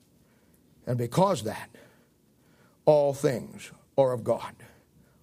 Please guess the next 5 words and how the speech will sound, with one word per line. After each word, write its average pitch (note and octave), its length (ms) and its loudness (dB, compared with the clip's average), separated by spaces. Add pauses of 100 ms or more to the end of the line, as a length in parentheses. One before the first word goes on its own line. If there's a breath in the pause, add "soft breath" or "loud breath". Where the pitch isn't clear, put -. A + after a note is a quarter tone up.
Watch - 300 0
this. - 340 -10 (720 soft breath)
"Who D#3+ 140 4
hath B2+ 300 -2 (100)
reconciled E3 1000 0